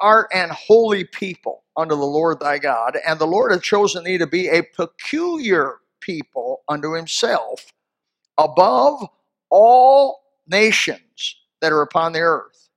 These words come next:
Thou shalt not eat any abominable thing." Now, abominable was because he told them not to do it. If they did it when he told them not to do it, it was an abomination to them.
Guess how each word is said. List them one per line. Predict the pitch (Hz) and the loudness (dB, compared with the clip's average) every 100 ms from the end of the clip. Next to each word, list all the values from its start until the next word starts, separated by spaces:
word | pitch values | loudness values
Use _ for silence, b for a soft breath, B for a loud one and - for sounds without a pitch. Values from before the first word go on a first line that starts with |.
| _ _ _ _ _ | _ _ _ _ _
Thou | 160 190 | 2 2
shalt | - 175 170 | 2 0 0
not | 190 262 - | 2 2 0
eat | 226 233 240 - | -4 -4 -4 -6
any | 202 240 262 269 - | -4 -2 -2 -2 0
abominable | 170 160 180 180 233 233 202 165 151 160 165 | 0 2 2 4 2 2 0 0 2 0 0
thing." | - 226 220 160 113 _ - | -2 2 2 0 -6 _ -2
Now, | 175 175 | 0 2
abominable | 160 156 214 311 349 277 175 151 143 147 180 _ _ _ _ _ - | 0 2 4 4 2 0 -2 -2 -2 -2 -4 _ _ _ _ _ 0
was | 202 196 | 0 0
because | - 190 - 226 | -4 -4 0 0
he | 202 185 | 0 -6
told | - 247 247 | 2 2 2
them | 208 180 | -2 0
not | 190 214 - | 2 2 -2
to | 185 | -8
do | 147 202 180 | -6 -6 -6
it. | - - - _ _ _ _ _ _ _ _ _ _ _ _ _ _ _ _ _ _ _ _ _ _ _ _ _ _ | -8 -14 -20 _ _ _ _ _ _ _ _ _ _ _ _ _ _ _ _ _ _ _ _ _ _ _ _ _ _
If | 196 - | 0 2
they | 180 | 0
did | 165 - 302 349 | 0 0 2 6
it | 240 - | 4 4
when | 190 185 | -6 -6
he | |
told | 170 208 208 | -2 -2 -2
them | 175 | -4
not | 185 208 214 | 0 0 0
to | 196 | -4
do | 160 254 214 | -4 -4 -2
it, | 165 | -2
it | 151 | -4
was | 160 156 | -6 -6
an | 151 | -2
abomination | 165 175 170 165 170 - 135 123 | 0 0 0 -4 -6 -8 -12 -14
to | |
them. | - | -20